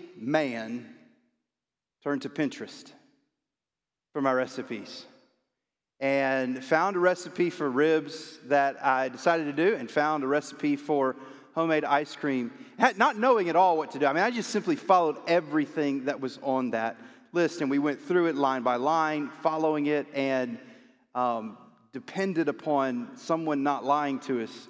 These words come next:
in this, so depended upon what Pinterest said and what this recipe said, and, and it turned out okay. Um,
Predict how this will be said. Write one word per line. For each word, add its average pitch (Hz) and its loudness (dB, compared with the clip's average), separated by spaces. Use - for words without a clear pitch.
in 143 -2
this, 113 -8
so 165 0
depended 170 -2
upon 139 -2
what 151 0
Pinterest 143 -2
said 139 0
and 131 -4
what 139 -2
this 143 -6
recipe 139 -4
said, 120 -4
and, 151 -4
and 180 2
it - -4
turned 254 2
out 196 6
okay. 156 0
Um, 123 0